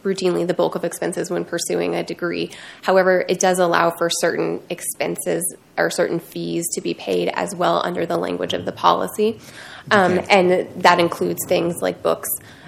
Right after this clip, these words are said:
Speaker 1: um, and other fees. Um, I also believe that the evidence in the record establishes that the benefits that Mister Kelly received great,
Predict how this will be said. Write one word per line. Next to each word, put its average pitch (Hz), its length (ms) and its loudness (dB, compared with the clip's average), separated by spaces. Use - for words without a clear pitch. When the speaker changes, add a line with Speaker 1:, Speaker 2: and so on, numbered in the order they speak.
Speaker 1:
um, 185 320 0
and 180 200 2
other 175 400 4
fees. 170 300 -4
Um, - 320 -2
I 190 160 6
also 185 500 6
believe 175 760 -2
that 196 260 4
the 190 180 2
evidence 190 340 4
in 190 100 0
the 185 100 0
record 95 360 0
establishes 190 800 0
that 185 420 0
the 185 180 -6
benefits 180 540 -2
that 196 140 -4
Mister 185 300 -4
Kelly 190 280 -2
received 180 440 -6
great, 180 340 -2